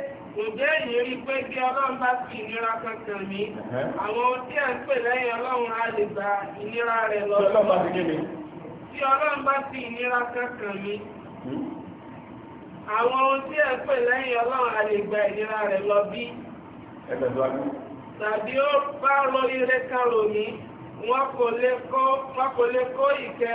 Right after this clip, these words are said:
Speaker 1: rẹ̀ dúró, wọn kò lè, wọn, wọn á lè kó ì-, ìkẹ́ rẹ̀ dúró bí?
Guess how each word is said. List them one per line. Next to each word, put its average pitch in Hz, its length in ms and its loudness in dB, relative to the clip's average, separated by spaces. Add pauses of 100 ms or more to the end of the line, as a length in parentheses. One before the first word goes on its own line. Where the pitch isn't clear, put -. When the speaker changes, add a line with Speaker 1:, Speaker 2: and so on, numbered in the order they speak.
(100)
Speaker 1:
rẹ̀ 202 200 4
dúró, 226 260 2
wọn 254 280 0
kò 240 140 0
lè, 247 140 2 (400)
wọn, 269 200 4 (340)
wọn 254 200 0
á 262 160 4
lè 262 180 2
kó 262 220 -2
ì-, 247 340 -4
ìkẹ́ 233 320 -2
rẹ̀ 196 180 0
dúró 214 320 4
bí? 240 180 -4